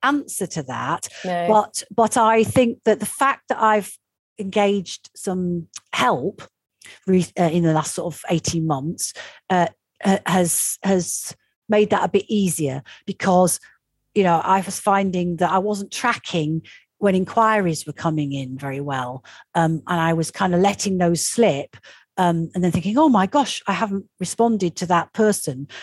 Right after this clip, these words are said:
Speaker 1: And so having that person to help me track that, keep that on track, follow those people up, um, you know, chase them or whatever, write the proposals,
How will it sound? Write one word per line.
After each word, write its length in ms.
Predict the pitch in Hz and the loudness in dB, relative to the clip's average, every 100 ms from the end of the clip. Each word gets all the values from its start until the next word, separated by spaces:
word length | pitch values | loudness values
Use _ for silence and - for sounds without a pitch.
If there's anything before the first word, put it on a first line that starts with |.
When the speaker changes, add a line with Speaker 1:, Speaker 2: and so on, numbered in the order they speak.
| - | -8
Speaker 1:
And 140 | 175 165 | -4 0
so 180 | 214 185 | 2 2
having 300 | 226 233 220 | 2 2 2
that 160 | 208 | 0
person 320 | - 202 - 180 | 0 -2 -2 -8
to 80 | |
help 340 | 165 214 220 - | -4 0 0 -2
me 100 | 170 | -8
track 320 | - 220 - - | -4 -4 -4 -8
that, 180 | 143 - _ | -8 -8 _
keep 240 | - 240 | -12 -6
that 160 | 208 - | -4 -2
on 180 | 196 175 | -4 -6
track, 380 | - 185 170 - | -2 -2 -2 -2
follow 240 | - 240 | 2 4
those 200 | 196 180 | 4 0
people 400 | - 196 170 180 | -2 -6 -4 0
up, 300 | 180 180 - - - - - - | 2 2 -2 -12 -20 -20 -20 -4
um, 440 | 190 180 175 175 156 | 2 2 2 -2 -4
you 80 | 214 | -4
know, 280 | 185 175 180 | 0 0 -2
chase 360 | - 208 202 - | -2 0 0 0
them 120 | 190 | -2
or 80 | 180 | -2
whatever, 500 | 175 - 175 165 175 | -2 -2 0 0 0
write 300 | 180 185 - | 2 2 0
the 80 | - | -6
proposals, 880 | 196 - 185 175 160 175 165 156 | -8 -2 0 2 0 -2 -2 -2